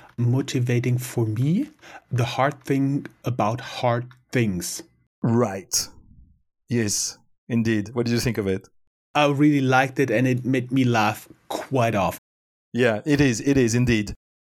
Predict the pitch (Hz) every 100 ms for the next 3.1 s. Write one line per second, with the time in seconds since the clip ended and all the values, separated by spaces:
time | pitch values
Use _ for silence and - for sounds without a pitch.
0 | _ 117 135 - 208 131 120 190 131 113
1 | - 240 - - 170 139 120 - 135 226
2 | 190 - - 190 247 185 139 143 147 143